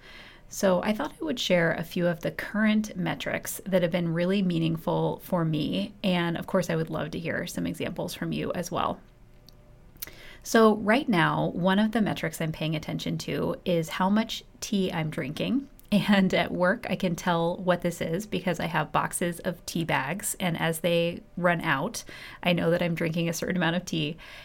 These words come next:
And what this indicates to me is that I'm taking regular breaks to get up and refill my tea, but also that I'm staying hydrated throughout the day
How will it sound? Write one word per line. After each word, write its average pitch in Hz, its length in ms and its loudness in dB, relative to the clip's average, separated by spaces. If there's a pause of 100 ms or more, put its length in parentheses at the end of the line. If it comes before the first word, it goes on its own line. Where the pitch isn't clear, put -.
(160)
And 220 220 6
what 302 160 2
this 339 200 -4
indicates 208 560 0
to 185 100 0
me 165 420 0
is 180 140 2
that 180 100 2
I'm 175 140 0
taking 208 420 0
regular 170 420 0
breaks 143 600 -6 (140)
to - 120 0
get 160 160 2
up - 240 -2 (140)
and 165 160 0
refill 160 360 2
my 170 160 4
tea, 165 380 -6 (460)
but 220 120 6
also 247 280 2
that 285 100 6
I'm 262 120 6
staying 170 320 2
hydrated - 520 -4
throughout - 280 -2
the - 80 -2
day - 280 0